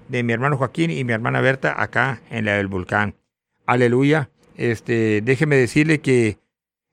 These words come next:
eh, no sea negativo, no sea negativo, sea positivo. Saludos a cada persona que esté enferma. Oremos por ellos. Vamos a orar por ellos. Aleluya. Una vez más, me están pidiendo que oremos por personas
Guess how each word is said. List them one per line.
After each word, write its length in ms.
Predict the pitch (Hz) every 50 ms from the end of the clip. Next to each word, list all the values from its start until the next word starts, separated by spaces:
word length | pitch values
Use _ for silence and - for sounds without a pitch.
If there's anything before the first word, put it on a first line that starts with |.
| _ _
eh, 520 | 123 131 131 131 127 123 123 120 123 - -
no 180 | 160 185 220 202
sea 180 | - 254 254
negativo, 500 | 240 208 165 147 - - 170 165 151 151
no 100 | 156 180
sea 340 | - - 208 208 208 196 180
negativo, 540 | 165 160 147 135 120 - 151 156 147 139 123
sea 300 | - - 185 202 196 -
positivo. 640 | 196 165 - 147 127 - 160 160 151 139 127 110 - _ _ _ _ _ _ _
Saludos 840 | _ - - 170 160 156 156 170 175 185 190 190 196 202 180 - 170
a 140 | 156 139
cada 260 | - 151 160 170 170 165
persona 340 | - 147 - 160 165 170
que 100 | 151 156
esté 120 | 147 - 165
enferma. 640 | 156 - - 170 180 175 170 156 143 123 - - _ _ _ _ _ _ _ _ _
Oremos 480 | - 143 147 151 170 180 185 185 - -
por 180 | - 139 131
ellos. 240 | 135 135 131 123 113
Vamos 260 | 123 135 156 165 139
a 60 | 147
orar 160 | 143 143 139 135
por 120 | 143 120
ellos. 240 | 110 104 92 - -
Aleluya. 380 | 104 101 98 98 95 90 - _ _ _ _ _ -
Una 160 | 123 131 135
vez 120 | 131 127 117
más, 160 | 117 113 110
me 60 | 113
están 160 | 107 - 131
pidiendo 240 | 131 139 135 147 139
que 100 | - 139
oremos 240 | 143 151 151 143 -
por 340 | - 123 117 120 123 - -
personas 500 | - - 117 - - 135 147 143 -